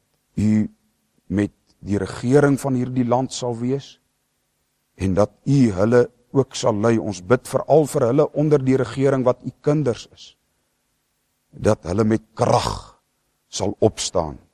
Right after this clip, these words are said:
Ons bid vir hulle wat nie U kinders is nie, dat U hulle die bekering tot die lewe sal gee. Wees met ons in hierdie week,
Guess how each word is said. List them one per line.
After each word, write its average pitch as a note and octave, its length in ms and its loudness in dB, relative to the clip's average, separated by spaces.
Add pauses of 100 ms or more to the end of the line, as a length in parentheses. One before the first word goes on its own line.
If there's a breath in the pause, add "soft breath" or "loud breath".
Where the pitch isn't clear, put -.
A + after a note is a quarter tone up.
Ons G#2+ 160 -4
bid F#2 260 4
vir E3+ 200 4
hulle F3 140 4
wat D#3+ 180 2
nie F#3 260 0
U - 40 0
kinders A#2 520 0
is - 260 -18
nie, - 140 -20 (1400)
dat F#2+ 220 0 (100)
U G#2+ 180 0
hulle G2 180 0
die F#2 140 -6
bekering G#2 760 0
tot F#2 160 -8
die F#2 100 -4
lewe F2+ 400 -2
sal D#2+ 300 -10
gee. - 320 -20 (2250)
Wees A#2+ 400 4
met A2+ 160 -4
ons G#2+ 320 -2
in G2+ 80 -4
hierdie G2 320 -4
week, F2 380 -4